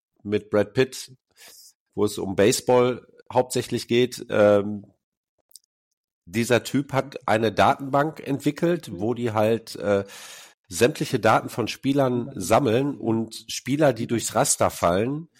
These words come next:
in die Mannschaft, äh, integrieren und dann mit denen halt, äh, ja, zocken wollen. Und das, dieses, dieses System in Ansätzen,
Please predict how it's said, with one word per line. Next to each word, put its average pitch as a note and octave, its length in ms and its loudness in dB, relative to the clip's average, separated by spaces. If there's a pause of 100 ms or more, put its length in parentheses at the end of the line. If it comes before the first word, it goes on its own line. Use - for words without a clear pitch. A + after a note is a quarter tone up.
(520)
in A#2 160 -2
die A2+ 100 0
Mannschaft, A2+ 720 0
äh, G2 300 2 (260)
integrieren A#2 800 2
und G#2+ 260 -4
dann A2+ 140 4
mit B2+ 180 -2
denen A#2+ 260 0
halt, A2 440 4
äh, G#2+ 520 2 (920)
ja, G2 300 2 (500)
zocken - 400 -2 (120)
wollen. D#2+ 400 0 (380)
Und G#2 600 0 (420)
das, D#2+ 540 0 (560)
dieses, B2 460 -2
dieses A#2 320 -2
System A#2 580 0
in G#2+ 420 -2
Ansätzen, C3 1080 0